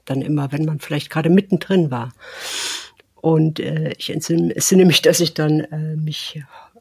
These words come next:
schreiend auf den Boden geworfen habe. Und das ist eigentlich bis heute so ein bisschen geblieben und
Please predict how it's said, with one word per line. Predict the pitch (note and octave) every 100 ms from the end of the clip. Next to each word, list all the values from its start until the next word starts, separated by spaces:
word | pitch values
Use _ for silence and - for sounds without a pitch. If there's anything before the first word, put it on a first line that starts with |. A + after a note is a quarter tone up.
| _
schreiend | - - C#3+ F3+ F#3 D3+
auf | -
den | D#3+ D3+
Boden | E3+ F3+ D#3+
geworfen | C3+ A#2 - - B2+ A#2+
habe. | A2+ - - _ -
Und | C#3+ - _
das | D#3+ C#3+ -
ist | - -
eigentlich | D#3+ E3 E3 E3 -
bis | E3 -
heute | E3 D#3+ D3+
so | D#3
ein | D3
bisschen | D3 - D#3+
geblieben | D3 - F#3 G#3 A3+ G#3+
und | - E3+ E3+